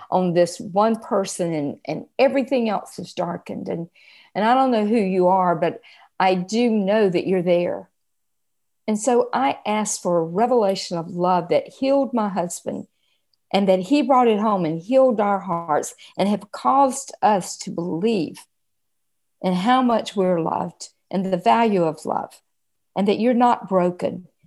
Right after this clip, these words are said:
and that there is a place, there is a plan for you in the midst of your situational circumstance. I speak to you right now. And I just ask the Holy Spirit to pour out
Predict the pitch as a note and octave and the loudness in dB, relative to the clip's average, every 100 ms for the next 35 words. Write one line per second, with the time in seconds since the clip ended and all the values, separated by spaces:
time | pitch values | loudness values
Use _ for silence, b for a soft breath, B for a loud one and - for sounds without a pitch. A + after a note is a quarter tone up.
0 | - G#3 G#3+ G#3 B3 B3+ B3+ F#3+ - A3+ | -4 0 0 2 4 4 2 -4 -2 2
1 | F#3+ E3+ - A3+ A#3 A3+ F#3 - - G3 | 2 2 0 2 2 0 -6 -6 -6 -2
2 | F#3 F3 F3+ E3+ F3 E3+ F3 B B G3+ | -2 -2 -2 2 2 2 -2 B B 0
3 | G3+ F3+ F#3 G#3+ A#3 A#3 - G3 F3+ F3 | 2 0 0 0 0 -2 -4 -4 -2 -4
4 | - F#3 F3+ F3 E3+ - E3 D#3+ F3+ E3+ | -6 -6 0 0 0 -6 -10 -6 -4 -4
5 | D#3+ D3+ - E3+ - - b b - F3+ | -6 -8 -6 -6 -6 -16 b b -6 -6
6 | - C4+ B3+ - G3 F#3 G#3 A3+ F3 E3+ | -4 -4 -4 -4 -4 -2 0 0 -2 -6
7 | - - - - F3+ _ _ _ _ _ | -8 -12 -14 -14 -20 _ _ _ _ _
8 | _ _ _ b b b _ - G3 A#3 | _ _ _ b b b _ -6 -2 0
9 | A#3+ A3+ G3+ - G3 F3+ E3+ D#3+ - G3 | 0 -2 -2 0 -2 0 -2 -4 -4 -2
10 | G3+ G3 - - F#3 F#3 - - F3+ - | 0 0 -4 -6 -2 -2 -4 -8 -8 -8
11 | - A#3+ A#3+ - - G#3+ G3 F3+ | -4 -2 -2 -4 -6 -4 0 -2